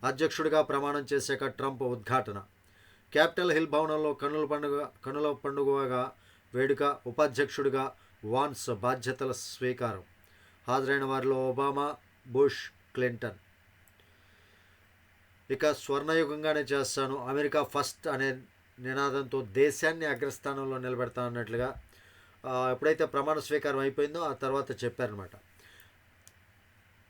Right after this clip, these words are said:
హత్యాయత్నాలు జరిగినా దేవుడు నన్ను కాపాడాడు, అమెరికాను మళ్ళీ గొప్ప దేశంగా చేయడానికి అవకాశం కల్పించాడు. ఇక అమెరికాకు ఎదురవుతున్న సవాళ్లను చిత్తు చేస్తాం,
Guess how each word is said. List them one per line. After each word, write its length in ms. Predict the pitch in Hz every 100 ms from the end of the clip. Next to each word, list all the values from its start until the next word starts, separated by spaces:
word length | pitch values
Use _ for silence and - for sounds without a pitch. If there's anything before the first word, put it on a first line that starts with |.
| _ _ _ - -
హత్యాయత్నాలు 800 | 139 123 170 165 156 160 156
జరిగినా 420 | 139 147 143 143 147
దేవుడు 400 | 120 135 147 147
నన్ను 240 | 143 139
కాపాడాడు, 560 | 120 127 - 113 104 92 - - - -
అమెరికాను 420 | 127 151 156 160 151
మళ్ళీ 280 | 143 160
గొప్ప 240 | 147 147 160
దేశంగా 440 | 147 151 151 151 143
చేయడానికి 340 | 143 139 139
అవకాశం 400 | 131 139 151 143
కల్పించాడు. 760 | 131 123 123 104 101 90 - 135
ఇక 120 | 135
అమెరికాకు 520 | 139 147 151 151 143
ఎదురవుతున్న 500 | 143 139 143 139 139
సవాళ్లను 680 | 131 139 135 147 147 135 139 - 143
చిత్తు 200 | - 147 143
చేస్తాం, 440 | 127 - 113 92